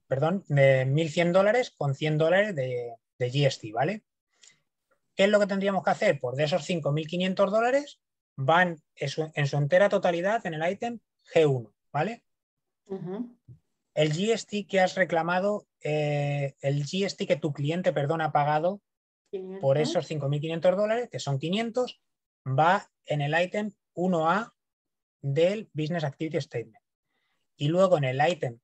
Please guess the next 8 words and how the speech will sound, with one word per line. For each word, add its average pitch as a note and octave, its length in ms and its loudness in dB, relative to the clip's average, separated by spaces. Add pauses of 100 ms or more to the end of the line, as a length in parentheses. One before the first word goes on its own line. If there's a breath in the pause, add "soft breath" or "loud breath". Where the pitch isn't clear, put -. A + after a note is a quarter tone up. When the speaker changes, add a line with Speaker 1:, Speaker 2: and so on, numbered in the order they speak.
(120)
Speaker 1:
uno D#3 240 -2
B A#3 300 0 (180)
Speaker 2:
Uno F#3+ 340 -12
B. G3 120 -6
Speaker 1:
van D#3 420 0
los C3+ 220 -2
cien D#3 260 -2
dólares F3+ 560 0